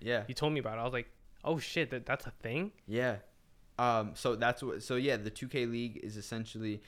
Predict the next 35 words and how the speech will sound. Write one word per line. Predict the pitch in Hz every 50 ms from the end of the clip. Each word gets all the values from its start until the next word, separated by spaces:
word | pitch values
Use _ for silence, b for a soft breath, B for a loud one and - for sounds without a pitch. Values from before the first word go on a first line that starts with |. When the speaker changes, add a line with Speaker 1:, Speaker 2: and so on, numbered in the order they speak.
| B B B B -
Speaker 1:
um, | - 110 107 104 104 101 - -
N | 113 120
B | 120 123 120
A | 113
two | 113 - 110 107
K, | - 107 98 107
the | 104 101
video | 101 101 113 120 110 113 110 113
game, | 107 117 113 117 113 113 113 113 113 B B B B B B -
uh, | - 110 107 101 98 95 92 90 - - -
a | - -
partnership, | - - 135 131 143 120 113 110 110 - 107 104 101
a |
co-op | - - - 113 113 107 107 107 -
with | 113 113 110
the | 117 113 -
N | - 123 123 120
B | 107 110 110 110
A, | 120 117 101 82 87 101 - - - - 101
which | 104 107 - 104
is | 92
Speaker 2:
So | - 104 104 -
Speaker 1:
unreal. | 123 123 123 123 127 123 123 117 110 107
Speaker 2:
sick. | 98 98
Speaker 1:
And | 110 113
they've | 117 117 117
Speaker 2:
So |
Speaker 1:
already | 117 110 107 107
Speaker 2:
sick. | 101 104
Speaker 1:
obviously | 107 107 107 104 - - 113
licensed | 110 107 101 110 107 - - 110 110 - -
the | 107
game, | 104 120 123 123 117 107 107
Speaker 2:
Mm-hmm. | - 131
Speaker 1:
but | 131 139 143 131 113 - B